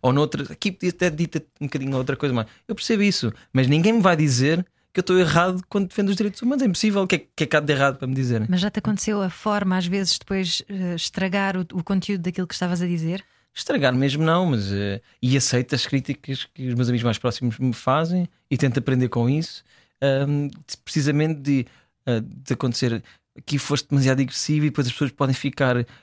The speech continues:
Speaker 1: eh, podes hostil-, hostilizar as pessoas e, e perdes um bocado a mensagem.
Speaker 2: Uhum. Não, e se calhar
Speaker 1: Hum,
Speaker 2: também
Speaker 1: eu percebo,
Speaker 2: impedes o
Speaker 1: percebo.
Speaker 2: debate, não é? Porque às
Speaker 1: Sim.
Speaker 2: tantas, se nós somos muito agressivos, se calhar também não conseguimos conversar uns com
Speaker 1: Sim,
Speaker 2: os outros.
Speaker 1: sim, é, e, e vem, e,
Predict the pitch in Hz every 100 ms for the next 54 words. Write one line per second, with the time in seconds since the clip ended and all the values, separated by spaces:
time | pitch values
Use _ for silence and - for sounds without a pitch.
0 | _ 127 113 165 127 - 131 143 - 139
1 | 127 123 - - 160 165 170 - - _
2 | _ - 156 160 156 - 139 127 147 143
3 | - 131 135 127 123 - 104 101 98 107
4 | _ 254 233 196 110 185 202 214 220 -
5 | 226 220 262 285 139 233 240 202 220 156
6 | - 185 170 180 - 175 165 165 214 214
7 | 202 208 196 202 208 - 226 - 220 233
8 | 226 226 233 - 226 - 220 - 196 180
9 | 175 190 190 165 208 185 123 135 143 139
10 | - 156 151 147 160 151 139